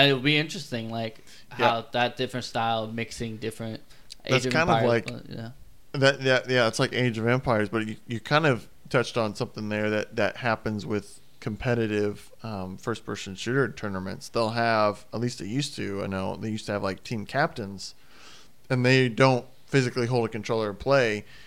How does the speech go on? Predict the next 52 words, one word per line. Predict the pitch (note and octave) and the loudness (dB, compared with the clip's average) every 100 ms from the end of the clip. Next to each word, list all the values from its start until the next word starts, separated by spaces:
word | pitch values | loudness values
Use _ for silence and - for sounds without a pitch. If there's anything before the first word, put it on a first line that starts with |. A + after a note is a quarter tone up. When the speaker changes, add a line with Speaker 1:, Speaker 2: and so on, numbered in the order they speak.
| - - - | -18 -20 -4
Speaker 2:
but | B2 | 4
they're | B2 C#3+ | 10 10
the | B2+ | 10
ones | B2 B2+ | 8 8
that | A#2+ G#2+ | 6 4
all | A2+ A#2+ | 6 6
the | A2+ | 6
other | A2 G2+ | 2 0
players | - A2 G#2 | -2 -2 0
listen | G#2+ D3 - B2+ G#2+ | 0 0 2 -2 -2
to, | A#2+ G#2+ G2+ - - - | -2 -2 -2 -4 -10 -14
to | - | -8
tell | G#2 - C#3 C3 A#2+ | -6 4 6 6 4
'em | A2+ G#2 - - | 0 -6 -12 -8
where | G#2+ A2 | 0 0
they | A2+ | 0
should | A2 A2 | -2 -4
be | G#2+ | -4
going, | A2+ A#2 A#2 G2+ | -2 -2 -2 -4
and | G2+ - - - - - | -10 -14 -18 -20 -20 -2
not | B2 B2+ | 4 4
that | B2 G#2 | 4 2
they | C3 | 0
don't | A2 A#2+ A#2 | 4 4 4
have | A2 | 0
freedom | - A#2+ A2+ A2 | 0 0 0 -2
themselves | G#2 - A#2 G#2+ | -4 0 -2 0
to | A2 | -4
move | A2+ F#2 | -4 -2
around | G2 G#2+ G2+ | 0 0 -2
the | |
map. | G#2 B2+ A#2+ | -2 0 0
It's | A2+ - | -4 -2
just | A2 G2+ - - - - | -2 -4 -8 -14 -20 -10
Speaker 1:
It's | B2 | -2
more | C3 A#2 | 0 2
of | |
intel. | A2 A#2+ - A2 A#2 - - - | 4 2 2 0 0 -6 -16 2
Speaker 2:
like, | B2+ B2 A2+ - | 8 8 8 0
Speaker 1:
Yeah. | A#2+ A2+ | -2 -2
Speaker 2:
"John, | G#2+ C3+ B2 A2+ G2 - - - - - | 4 4 6 2 -4 -12 -18 -20 -20 -10
you | B2+ | -8
should | A#2 B2+ | -6 0
go | A#2+ | 4
over | A2+ A2+ | 4 2
there. | A2+ A2+ A2+ G#2 - | 0 0 0 -2 -2
There's | B2 | -4
a | A2+ | 0
guy | A#2 | 0
that's | A2+ A2 | 0 -2
one | G#2+ A2 | -2 -2
shot. | G#2 A2+ G#2 - | 0 0 0 -2